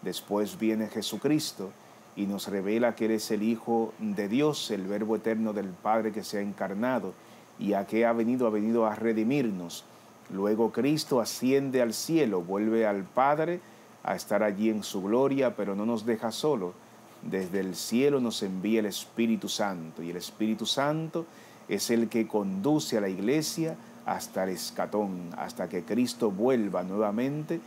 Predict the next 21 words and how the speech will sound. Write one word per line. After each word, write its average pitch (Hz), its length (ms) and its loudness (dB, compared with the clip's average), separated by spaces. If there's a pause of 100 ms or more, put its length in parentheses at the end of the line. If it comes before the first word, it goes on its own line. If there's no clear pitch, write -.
(300)
con 98 180 0
poder 98 340 0
y 104 80 0
gloria 110 360 2
a 92 40 -6
juzgar 95 420 -2
a 98 80 0
vivos 92 380 -4
y - 20 -6
muertos. 90 540 -4
Entonces 90 420 -8
tendremos 98 600 -2
ya 117 260 2 (420)
eternamente 117 1000 2
este 98 260 -4
gozo 131 460 0
junto 98 400 -4
a 90 60 0
Dios 101 380 -2
Padre, 104 520 0
Hijo 104 460 -2